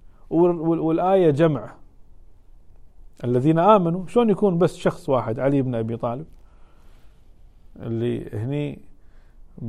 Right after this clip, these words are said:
يعني الزمخشري عنده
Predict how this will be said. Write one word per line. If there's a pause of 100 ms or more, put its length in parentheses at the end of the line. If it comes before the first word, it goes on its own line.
(400)
يعني (440)
الزمخشري (640)
عنده